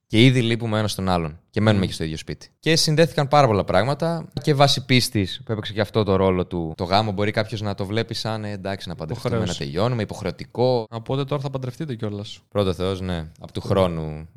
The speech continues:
Speaker 1: λογικά.
Speaker 2: Για να μην υπάρχουν μέτρα και λοιπά, έτσι.
Speaker 1: Δεν ξέρω τι μέτρα θα υπάρχουν και τι όχι. Ελπίζουμε στο να είναι πιο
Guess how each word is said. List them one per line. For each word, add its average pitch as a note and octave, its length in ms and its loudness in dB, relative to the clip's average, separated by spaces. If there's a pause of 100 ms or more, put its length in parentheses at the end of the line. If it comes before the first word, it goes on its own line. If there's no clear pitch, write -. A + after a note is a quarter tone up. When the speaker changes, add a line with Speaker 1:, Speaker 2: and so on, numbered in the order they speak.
Speaker 1:
λογικά. D#2 600 -10
Speaker 2:
Για A2+ 200 -8
να G#2+ 420 -2
μην A2 120 -6
υπάρχουν A2 320 -6
μέτρα A2 240 -6
και G#2+ 120 -14
λοιπά, G#2 240 -8
έτσι. G2+ 360 -8
Speaker 1:
Δεν D#3+ 100 -6
ξέρω E3 200 2
τι A#2+ 80 0
μέτρα F#2 220 4
θα F#2 80 -2
υπάρχουν F2+ 260 0
και F#2 80 -6
τι G2 120 -2
όχι. D3 320 -2
Ελπίζουμε E3+ 560 4
στο D#3 140 -6
να D3 80 -4
είναι D#3+ 140 -4
πιο D#3 440 -2